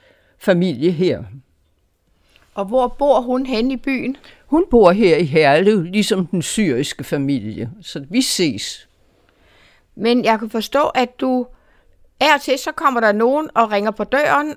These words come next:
Speaker 2: Øhm, lige for et stykke tid siden her, mens vi har siddet her, kom der en dame med en pose.
Speaker 1: Ja, det er dejligt med venner. Der kom, øh, nogen, som kommer i Betania,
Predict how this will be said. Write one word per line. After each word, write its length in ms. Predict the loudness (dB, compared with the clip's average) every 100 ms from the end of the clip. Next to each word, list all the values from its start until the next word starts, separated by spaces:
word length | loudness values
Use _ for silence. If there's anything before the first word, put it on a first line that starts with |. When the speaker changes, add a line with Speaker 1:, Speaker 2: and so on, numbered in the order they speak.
| -10 -4
Speaker 2:
Øhm, 520 | -2 -2 -4 -6 -8 -10
lige 320 | -8 -4 -4
for 420 | -2 0 2 2 0
et 160 | -4
stykke 200 | -4 -6
tid 200 | -6 -6
siden 220 | -6 -4 -2
her, 160 | -2
mens 260 | -2 -6 -6
vi 60 |
har 80 | -6
siddet 320 | -4 -6 -6
her, 140 | -6 -6 -10 _ _ _ _
kom 220 | 0 0
der 80 | 2
en 120 | 0
dame 440 | 0 0 0 0 -2
med 220 | 2 2
en 180 | 2 -2
pose. 560 | -6 -2 0 0 -4 -8 -10 -18 _ _ _ _ _ _ -20 -20 -4
Speaker 1:
Ja, 180 | -2 -2 -4 -18 _ -20 -20 -20 -2
det 200 | 0 2
er 100 | 0
dejligt 520 | 2 2 2 2 2
med 140 | 2 0
venner. 440 | 0 0 0 -2 -8 _ _ _ _ -2
Der 60 |
kom, 480 | 2 2 2 -2 -14 -14
øh, 400 | -4 -2 -2 -2
nogen, 300 | 0 0 -2
som 200 | -4 -2
kommer 280 | 0 0 -2
i 60 |
Betania, 760 | -6 -8 -4 -4 -2 -2 -2